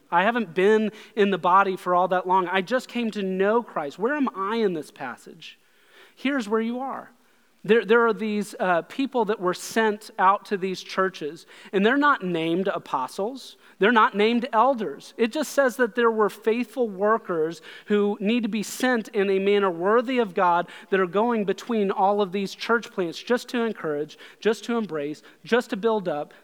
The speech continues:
just to be a part of these churches for a short time and then be sent to the other church plants. Who are these people?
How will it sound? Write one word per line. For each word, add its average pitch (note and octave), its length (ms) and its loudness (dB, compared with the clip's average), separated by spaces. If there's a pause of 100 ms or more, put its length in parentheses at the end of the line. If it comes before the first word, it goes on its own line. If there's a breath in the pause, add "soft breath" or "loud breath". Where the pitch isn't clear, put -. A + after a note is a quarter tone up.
just A3 340 0
to G#3 160 -6
be G3 480 -2
a G3 80 -6
part G3 340 -2
of F3+ 120 -6
these F3+ 180 -6
churches F#3 420 -6
for F3 240 -4
a E3 60 -4
short F#3+ 320 -6
time E3+ 300 -4 (240 loud breath)
and F3 120 -4
then F3 140 -2
be E3+ 140 -6
sent F#3 340 -4
to - 260 -18
the D#3+ 200 -4
other D#3+ 260 -4
church - 400 -6
plants. C#3+ 280 -14
Who A3+ 160 -4
are G3+ 140 2
these F#3 220 -8
people? - 460 -12